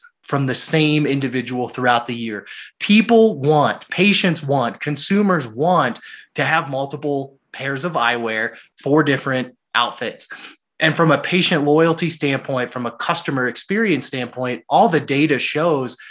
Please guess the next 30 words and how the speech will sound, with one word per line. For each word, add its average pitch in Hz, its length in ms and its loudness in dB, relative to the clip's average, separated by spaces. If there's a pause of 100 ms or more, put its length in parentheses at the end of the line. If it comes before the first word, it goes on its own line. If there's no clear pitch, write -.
(160)
that 147 120 -2
if 156 100 -2
you 247 100 4
provide 165 440 2
an 156 100 0
amazing 139 460 -4
experience, 175 720 0 (320)
it 151 200 -2
does 180 360 2
not 160 320 0
matter 143 400 0
the 117 160 -10
cost, 165 600 -4 (240)
people 214 420 2
will 151 180 4
want 151 240 0
to 135 80 -6
purchase 139 400 -4
from 120 180 -4
you 120 420 -2 (320)
again. 131 460 0
So - 140 -4
when 160 160 2
you're 160 120 2
delivering 175 800 0
that 143 240 -2 (140)
in-office 165 1120 0 (160)
amazing 156 600 2
patient 143 340 -2
experience, 120 680 0